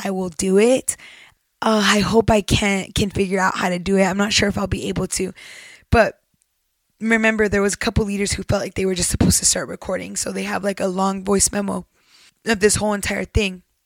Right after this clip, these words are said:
But basically, um, we are, like, just praying, and we're speaking in tongues, and we teach them, and we're walking them through it.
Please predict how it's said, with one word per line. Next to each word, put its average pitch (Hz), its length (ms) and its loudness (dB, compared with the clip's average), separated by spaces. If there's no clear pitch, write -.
But 202 160 -2
basically, 208 640 0
um, 196 540 -2
we 196 540 -2
are, 196 220 -4
like, 196 220 -6
just - 340 -4
praying, 196 500 -6
and 196 200 -10
we're 190 140 -2
speaking - 400 -2
in 208 120 -2
tongues, 196 400 -2
and 190 120 -6
we 180 100 -6
teach 190 380 -4
them, 196 280 -2
and 190 120 -6
we're 185 120 -4
walking 190 360 -2
them 190 100 -6
through 226 240 -2
it. 220 160 -4